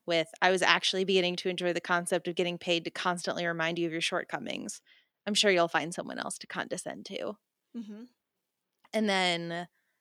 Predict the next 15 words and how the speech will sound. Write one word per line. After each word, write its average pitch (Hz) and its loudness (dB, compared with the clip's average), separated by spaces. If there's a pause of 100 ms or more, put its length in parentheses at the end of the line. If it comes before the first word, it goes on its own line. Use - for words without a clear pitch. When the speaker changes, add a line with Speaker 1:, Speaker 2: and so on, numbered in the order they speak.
(220)
Speaker 1:
Val 180 8 (220)
with 202 -2
Madam 180 4
Raven 180 4
going, 165 -2 (420)
"I've 208 8
already 196 6
seen 185 -2
my 196 -2
future 214 0
and 185 -2
you're 165 -4
not 143 -2
in - -4
it." 50 -10